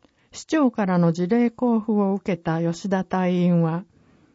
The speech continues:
移住希望者はもちろん、たくさんの方に来てもらえるようなイベントの企画に取り組んでいきます。そのためにも、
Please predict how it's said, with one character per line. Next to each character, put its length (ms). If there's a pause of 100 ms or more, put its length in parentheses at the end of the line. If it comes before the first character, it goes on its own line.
(240)
移 120
住 320
希 180
望 240
者 220
は 100
も 160
ち 180
ろ 140
ん、 200 (180)
た 120
く 100
さ 200
ん 100
の 120
方 260
に 140
来 120
て 140
も 140
ら 180
え 80
る 120
よ 180
う 40
な 160
イ 120
ベ 160
ン 80
ト 160
の 100
企 180
画 300
に 140
取 240
り 40
組 260
ん 40
で 140
い 80
き 160
ま 160
す。 240 (880)
そ 160
の 120
た 140
め 160
に 140
も、 240